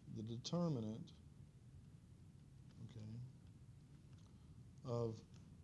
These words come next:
uh, and, you know, a lot of times you would, well, we'll say that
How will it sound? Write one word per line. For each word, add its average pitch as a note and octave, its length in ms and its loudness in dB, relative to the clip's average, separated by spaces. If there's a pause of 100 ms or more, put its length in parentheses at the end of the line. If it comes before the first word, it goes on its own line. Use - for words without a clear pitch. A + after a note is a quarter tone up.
(100)
uh, A2+ 640 -4
and, A2+ 140 0 (400)
you C3+ 80 6
know, B2+ 60 6
a A#2+ 160 6
lot C#3 160 10
of C3 80 6
times B2+ 300 8
you A#2+ 100 6
would, A2+ 180 4 (180)
well, A2+ 200 0 (880)
we'll B2+ 100 2
say A#2+ 300 4
that A2+ 180 2